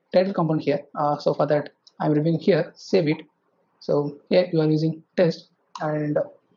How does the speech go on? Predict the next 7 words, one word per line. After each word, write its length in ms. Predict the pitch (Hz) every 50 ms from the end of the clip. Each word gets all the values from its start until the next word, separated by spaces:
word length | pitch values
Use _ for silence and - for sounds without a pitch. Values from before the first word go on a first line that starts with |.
| _ _ - - -
um, 280 | 147 147 147 147 - - _ _ _ _ _ _ _ _ _ _ _ _ _ _ _ -
uh, 160 | 147 143 139
test 260 | - - - 214 - -
title 280 | - 143 - 160 156 - _ _ -
like 140 | 156 147 -
that, 220 | 151 147 151 - - _ _ - _ _ _ _ _ _ _ _ _ _ _ _ _ _ _ -
putting, 320 | 175 165 185 180 - -